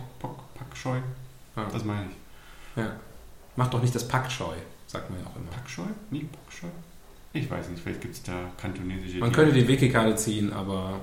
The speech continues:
Speaker 2: mein Gott.
Speaker 1: Hm.
Speaker 2: Nicht
Speaker 1: Okay.
Speaker 2: für ausländisches Gemüse.
Speaker 1: Dann gibt es noch, äh,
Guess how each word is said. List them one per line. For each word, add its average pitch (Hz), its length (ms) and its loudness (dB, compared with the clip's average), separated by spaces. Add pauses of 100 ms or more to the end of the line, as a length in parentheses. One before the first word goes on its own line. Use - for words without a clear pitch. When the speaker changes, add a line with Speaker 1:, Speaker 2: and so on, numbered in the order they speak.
(160)
Speaker 2:
mein 98 220 2
Gott. 90 220 -4 (340)
Speaker 1:
Hm. 69 260 0 (2500)
Speaker 2:
Nicht 120 180 10
Speaker 1:
Okay. 101 60 6
Speaker 2:
für - 100 4
ausländisches - 560 -2
Gemüse. 90 400 -6
Speaker 1:
Dann 104 180 2
gibt 127 220 -2
es 127 120 0
noch, 127 340 -2
äh, 113 380 -4